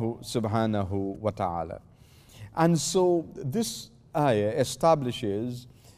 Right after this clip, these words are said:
the validity, the importance, the significance of this concept of tawassul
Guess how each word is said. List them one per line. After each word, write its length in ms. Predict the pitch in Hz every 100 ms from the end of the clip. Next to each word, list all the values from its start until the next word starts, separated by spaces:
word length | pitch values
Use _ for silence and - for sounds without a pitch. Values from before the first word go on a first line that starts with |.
| -
the 380 | - 113 123 127
validity, 960 | 123 104 127 151 147 139 139 139 143 143
the 300 | 123 117 135
importance, 800 | 120 107 - 151 147 147 143 131
the 100 | 120
significance 1000 | 110 117 113 131 139 139 147 151 170 - - _ - -
of 500 | 131 120 117 107 101 - - -
this 200 | 147 139
concept 560 | - 185 165 165 139
of 240 | 139 120 -
tawassul 680 | 143 127 135 - 110 85